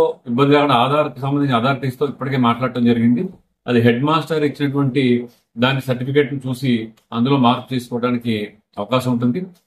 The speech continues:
అది కూడా అప్లై చేసిన తర్వాత నాలుగైదు రోజులు టైమ్ పట్టే అవకాశం ఉంది కాబట్టి అది మార్పు చేసి ఆధార్‌లో అప్‌డేట్ అయిన కొత్త ఆధార్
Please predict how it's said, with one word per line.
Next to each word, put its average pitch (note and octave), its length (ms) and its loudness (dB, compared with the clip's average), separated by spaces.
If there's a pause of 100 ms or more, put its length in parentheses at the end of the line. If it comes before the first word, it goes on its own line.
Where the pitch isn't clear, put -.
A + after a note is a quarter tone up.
(140)
అది B2 180 2
కూడా D#3+ 160 4 (180)
అప్లై D3 320 0
చేసిన C3+ 260 -2
తర్వాత C3+ 260 -2
నాలుగైదు B2+ 340 0
రోజులు B2+ 220 0
టైమ్ B2 180 4
పట్టే B2 220 -2
అవకాశం A#2 280 -4
ఉంది A#2 160 2
కాబట్టి A2 300 -2 (580)
అది A#2+ 200 0 (200)
మార్పు C#3 320 2
చేసి D3 220 0 (140)
ఆధార్‌లో C3+ 440 -2 (440)
అప్‌డేట్ C#3+ 440 2
అయిన C3+ 200 -4 (420)
కొత్త B2 180 -6 (140)
ఆధార్ C3+ 320 -2